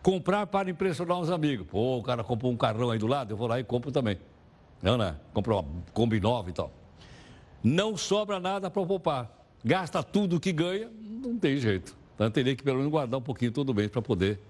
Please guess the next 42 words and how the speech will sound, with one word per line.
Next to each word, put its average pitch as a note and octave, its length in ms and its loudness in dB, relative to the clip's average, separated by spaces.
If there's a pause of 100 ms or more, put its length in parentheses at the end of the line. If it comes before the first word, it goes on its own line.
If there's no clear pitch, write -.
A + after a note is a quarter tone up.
(440)
eh, G2 140 4
levar G#2 220 2
à - 20 -4
frente. - 400 -10 (680)
Bom, - 320 0 (840)
então F3 120 4
pra F3 120 2
encerrar, B2 440 0 (520)
quer G3 180 4
receber D#3+ 380 0
o D3+ 40 0
nosso C#3+ 300 -2
podcast B2+ 480 0
de A#2+ 100 0
noticiazinha A#2 680 0
de G2+ 80 -2
dois G#2 160 2
minutos? C3+ 400 -4 (320)
Você G#2+ 200 0
manda A#2+ 300 0
pra G#2+ 220 0
cá B2+ 200 0
no A2+ 140 -2
nosso A2 260 -2
Zap A2+ 240 0
Zap, F2 440 -2
nove G#2+ 320 0
quatro G2 260 -2
dois, A#2+ 380 0
um A#2+ 120 -2
dois F#2+ 280 0
oito, B2 180 0
sete A#2 300 0
dois. E2+ 200 -2 (220)
Manda C3 160 4
lá F3 180 -2 (600)
e B2+ 120 2
todo D#3+ 340 0
final B2+ 260 0
de A#2+ 120 -2
tarde, C#3 320 0
então, C#3 340 0